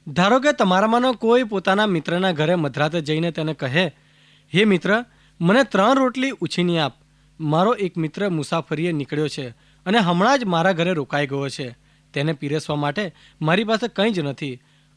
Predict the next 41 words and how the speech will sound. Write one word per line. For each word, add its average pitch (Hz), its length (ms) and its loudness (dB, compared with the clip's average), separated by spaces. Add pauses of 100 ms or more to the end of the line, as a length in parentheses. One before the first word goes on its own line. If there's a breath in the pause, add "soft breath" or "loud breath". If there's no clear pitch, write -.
અને 220 140 2
ધારો 208 300 2
કે 285 140 2
તમારો 214 320 0
મિત્ર 202 320 -4
અંદરથી 170 520 -6
જવાબ 156 260 -4
આપે, 151 320 -6 (340 soft breath)
'મને 220 180 2
હેરાન 165 380 0
ન 175 160 2
કર, 135 280 -6 (400 soft breath)
મેં 202 200 2
બારણું 190 420 2
બંધ 170 200 0
કરી 151 240 -4
દીધું 143 240 -6
છે 131 180 -8 (400 soft breath)
અને 208 180 -2
મારા 196 280 2
છોકરા 180 340 -4
સાથે 180 320 -2 (360 soft breath)
હું 233 100 -2
પથારીમાં 214 460 0
સૂઈ 254 200 -2
ગયો 151 260 -2
છું. 135 300 -8 (420 soft breath)
તને 160 200 -2
કંઈ 202 240 0
પણ 220 260 -4
આપવા 160 500 -2 (340 soft breath)
હું 208 180 2
ઉઠી 214 260 0
શકું 196 280 -6
તેમ 151 180 -4
નથી.' 131 380 -8 (440 soft breath)
હું 156 120 -2
તમને 175 260 -4
કહું 151 220 -4
છું 214 160 -8
કે 147 220 -8